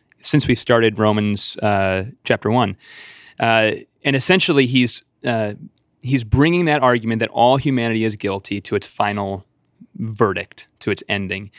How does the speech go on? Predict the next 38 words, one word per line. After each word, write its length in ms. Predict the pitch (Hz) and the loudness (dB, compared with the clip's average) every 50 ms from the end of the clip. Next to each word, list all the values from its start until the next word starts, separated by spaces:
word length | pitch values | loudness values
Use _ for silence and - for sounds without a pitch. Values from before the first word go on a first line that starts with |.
| - - - | -20 -20 -6
He's 160 | _ - 120 127 | _ -2 2 4
already 220 | 127 131 135 131 | 4 4 4 2
shown 340 | 127 - 139 131 127 127 127 | 2 2 2 2 4 4 2
in 80 | 123 | 0
chapters 400 | - - 120 110 - 110 104 - | 0 0 -2 -2 -2 -4 -6 -4
one, 340 | - 131 131 139 143 143 139 131 | -4 -2 2 2 2 2 2 2
most 240 | 117 113 107 - | 0 0 -2 -2
of 40 | - | -2
the 80 | - 110 | -2 0
way 120 | 110 107 101 | 0 0 0
through 140 | - 107 | -2 -6
chapter 300 | - - 110 104 - - | -4 -2 -2 -2 -2 -4
two, 300 | 101 - - - 123 117 113 | -4 -4 -2 0 2 2 2
that 120 | 117 110 | 0 0
the 80 | 104 101 | -2 -4
Gentiles 800 | 98 - 113 113 123 - 147 139 151 156 170 190 180 - - - - - _ _ _ | -2 0 0 0 0 0 0 0 0 -2 -4 -6 -6 -8 -10 -12 -14 -20 _ _ _
who 300 | _ - 123 117 113 107 104 - _ - 117 107 | _ 0 2 2 0 -2 -4 -10 _ -20 -6 0
don't 280 | 143 135 131 143 131 | 2 4 4 2 2
have 260 | 127 127 135 131 123 | 2 0 0 0 2
the 100 | 117 135 | 0 -2
law 400 | 139 147 135 110 98 98 110 131 - _ - - - - _ _ _ - | 2 2 4 4 2 0 -2 -4 -8 _ -20 -20 -20 -20 _ _ _ -2
are 120 | 131 135 | -2 -2
guilty 400 | 120 117 151 160 156 - - 127 | 2 2 2 2 2 0 -2 -4
before 320 | 110 113 107 - 120 117 | -4 -4 -2 -2 -2 0
a 20 | 110 | 0
holy 260 | 113 117 113 110 107 | 2 2 2 0 0
God 280 | 104 110 104 117 131 135 | -2 -2 -2 -2 0 -2
because 260 | 135 - 131 113 107 | -2 -2 -2 -2 -2
God 320 | 104 - 120 113 117 120 | -2 -2 0 2 2 2
has 220 | 120 123 113 101 101 | 0 -2 -4 -4 -4
written 320 | 90 117 123 - 120 117 | -2 -2 0 0 0 -2
into 200 | 110 113 107 107 | -2 -4 -6 -6
the 120 | 92 110 | -8 -10
fabric 580 | - - - - 107 110 113 104 117 113 113 - | -12 -2 0 2 2 2 0 0 -2 -4 -2 -2
of 140 | 120 104 104 | -4 -2 0
their 100 | 110 107 | 0 0
inner 260 | - 107 104 104 101 | 0 0 0 0 -2
being 480 | 95 - 101 98 107 127 147 180 180 | -2 -2 -2 0 0 0 -2 -4 -6